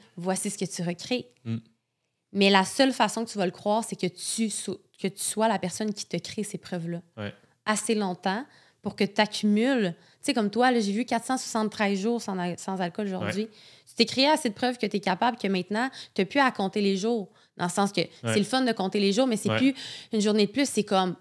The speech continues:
Speaker 1: of course.
Speaker 2: Ouais.
Speaker 1: Ça
Speaker 2: C'est même plus
Speaker 1: devient,
Speaker 2: un choix,
Speaker 1: c'est
Speaker 2: c'est
Speaker 1: plus
Speaker 2: ça.
Speaker 1: un choix, c'est plus quelque chose qui est difficile à un moment donné. Ça devient
Speaker 2: Ouais.
Speaker 1: intégré puis naturel.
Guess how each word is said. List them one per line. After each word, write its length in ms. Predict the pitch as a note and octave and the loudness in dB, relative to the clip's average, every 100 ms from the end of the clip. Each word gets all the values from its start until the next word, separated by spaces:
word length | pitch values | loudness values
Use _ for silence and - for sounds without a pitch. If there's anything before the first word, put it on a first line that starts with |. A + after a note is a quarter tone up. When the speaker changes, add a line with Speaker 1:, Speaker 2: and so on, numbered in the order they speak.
| - | -4
Speaker 1:
of 160 | G3 | -4
course. 460 | - G#3+ B3+ A3 - | 0 -2 -2 -4 -6
Speaker 2:
Ouais. 180 | A2+ G2+ | -2 -2
Speaker 1:
Ça 200 | - G#3+ G3+ | 4 4 6
Speaker 2:
C'est 0 | |
même 140 | G#3+ | 4
plus 100 | G#3 | 4
Speaker 1:
devient, 280 | A3+ D#4 F4+ | 4 4 4
Speaker 2:
un 140 | D#4+ | 2
choix, 280 | A3+ G3+ F2+ | 0 -4 -6
Speaker 1:
c'est 200 | - A3+ | -4 -4
Speaker 2:
c'est 60 | - | 2
Speaker 1:
plus 80 | D#4+ | 4
Speaker 2:
ça. 80 | D#4 | 4
Speaker 1:
un 60 | |
choix, 380 | A3+ - B3 D4 | 2 0 2 2
c'est 120 | D4+ A3 | 2 -2
plus 120 | D#4 | 0
quelque 160 | D4+ - | 0 2
chose 220 | B3+ A#3+ | 0 0
qui 80 | A3+ | -2
est 40 | |
difficile 380 | G3 F#3+ - D4+ | -2 -4 0 2
à 20 | D4 | 4
un 20 | |
moment 200 | G#3+ G#3 | 2 2
donné. 220 | G3+ A#3 | 0 0
Ça 220 | D#4+ A#3 G3 | 0 -2 0
devient 420 | G#3 G3+ A3 C#4+ A3 | 0 -2 -2 -4 -2
Speaker 2:
Ouais. 120 | G#3+ | 0
Speaker 1:
intégré 360 | A3 F#3 G3+ | 0 0 -2
puis 160 | A#3+ A3 | -2 -2
naturel. 720 | G#3 G#3 - - A#3 A#3 G3+ | 0 -2 -6 -4 -2 -2 -4